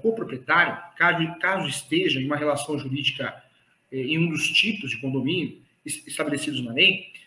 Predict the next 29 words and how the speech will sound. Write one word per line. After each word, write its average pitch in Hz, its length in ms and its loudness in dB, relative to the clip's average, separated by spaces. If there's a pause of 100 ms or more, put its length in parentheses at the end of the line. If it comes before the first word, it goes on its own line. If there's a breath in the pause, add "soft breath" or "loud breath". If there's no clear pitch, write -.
(120)
nós 160 160 -2
vamos 196 160 -2
ter 175 80 -2
a 170 60 0
seguinte 185 280 -2
classificação. - 600 0
Vamos 185 140 0
lá. 110 200 0 (300 loud breath)
Condomínio 254 400 6
edilício. 226 500 4 (640)
Condomínio 196 380 0
edilício. - 480 -2 (580 soft breath)
Entre 214 240 0
os 185 140 2
tipos 254 300 4
de 196 80 0
condomínio, 196 640 0
o 175 160 4
edilício 175 580 0
é 185 40 -4
um 185 60 -4
dos 170 140 -6
mais 151 280 0
conhecidos, 196 840 -4 (400 soft breath)
pois 165 220 2
são 180 220 -2
os, 165 120 0 (200)
os 170 120 0
imóveis, 185 640 2